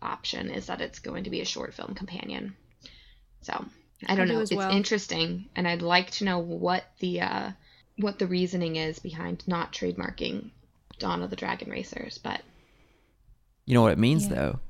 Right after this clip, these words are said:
Speaker 3: We can create Dawn of the Dragon Racers merch.
Speaker 2: <laughs>
Speaker 3: And we can sell
Speaker 2: You're
Speaker 3: it
Speaker 2: right.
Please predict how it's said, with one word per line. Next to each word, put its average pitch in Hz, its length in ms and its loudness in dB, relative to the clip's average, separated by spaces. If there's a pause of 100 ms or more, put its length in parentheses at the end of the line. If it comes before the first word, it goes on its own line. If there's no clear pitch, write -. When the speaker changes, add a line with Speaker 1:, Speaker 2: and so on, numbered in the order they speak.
(100)
Speaker 3:
We 156 160 8
can 147 140 2
create 110 360 4
Dawn 117 280 8
of 110 60 6
the 113 60 4
Dragon 113 440 6
Racers 110 400 2
merch. 104 680 4 (500)
Speaker 2:
<laughs> - 100 -10 (1400)
Speaker 3:
And 127 100 4
we 131 60 6
can 117 120 6
sell 269 300 8
Speaker 2:
You're - 120 6
Speaker 3:
it - 20 0
Speaker 2:
right. - 260 -4